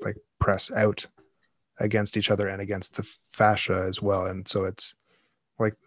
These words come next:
the whole antagonist agonist thing doesn't make that much sense if you think about it that way.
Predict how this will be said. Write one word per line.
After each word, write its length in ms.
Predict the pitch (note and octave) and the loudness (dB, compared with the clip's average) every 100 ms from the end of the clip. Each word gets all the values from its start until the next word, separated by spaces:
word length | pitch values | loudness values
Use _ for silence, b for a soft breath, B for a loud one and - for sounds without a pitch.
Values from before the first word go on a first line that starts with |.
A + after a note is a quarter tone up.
| G#2 | -4
the 100 | G2+ | -2
whole 320 | G#2 G2+ G2 | 2 2 0
antagonist 840 | G2 G2 G2+ G2 G2+ F#2+ - - - | -4 -4 -4 -4 -6 -8 -10 -12 -4
agonist 440 | G#2+ G2+ G#2 F#2+ - | 0 2 0 -4 -6
thing 200 | G2 F#2+ | -6 -4
doesn't 260 | F#2+ G2 | -4 -4
make 300 | G2 F#2 F2+ - _ _ _ _ _ - - _ _ - | -6 -6 -8 -16 _ _ _ _ _ -20 -20 _ _ 2
that 160 | G#2 | 4
much 160 | G2+ - | 2 -2
sense 200 | G2+ F#2+ | -2 -2
if 60 | |
you 80 | G#2 | -6
think 180 | G2 G2 | -4 -4
about 200 | G2 F#2+ | -2 -2
it 100 | G2 | 0
that 220 | G2+ G2 | 2 2
way. 220 | F#2+ F#2+ | 2 -4